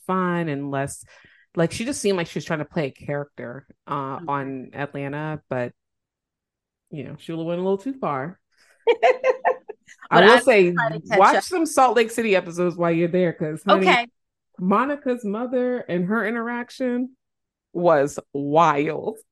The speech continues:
Speaker 1: And her mother's Twitter handle is, like, L D Millionaire. And so, like, all the Bravo accounts keep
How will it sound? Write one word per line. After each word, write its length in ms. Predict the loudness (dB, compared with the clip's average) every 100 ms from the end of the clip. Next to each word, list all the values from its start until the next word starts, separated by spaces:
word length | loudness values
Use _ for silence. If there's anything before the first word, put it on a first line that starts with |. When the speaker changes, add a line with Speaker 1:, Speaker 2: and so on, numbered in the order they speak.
| -8
Speaker 1:
And 360 | -4 -4 -6 -4
her 200 | 0 0
mother's 760 | 2 0 2 2 4 2 -4 _
Twitter 480 | -6 -2 0 0 -2
handle 380 | -4 -4 -2 -4
is, 140 | -4 -6
like, 260 | -8 -8 -2
L 200 | 0 0
D 220 | -6 -10
Millionaire. 720 | -8 -8 -8 -6 -4 -4 -4
And 180 | -6 -10
so, 300 | -6 -6 -6 -14 -4
like, 320 | -2 -2 0
all 180 | 0 0
the 80 | -2
Bravo 580 | 0 0 0 -4 -4 -8
accounts 440 | -10 -6 -6 -6
keep 200 | -12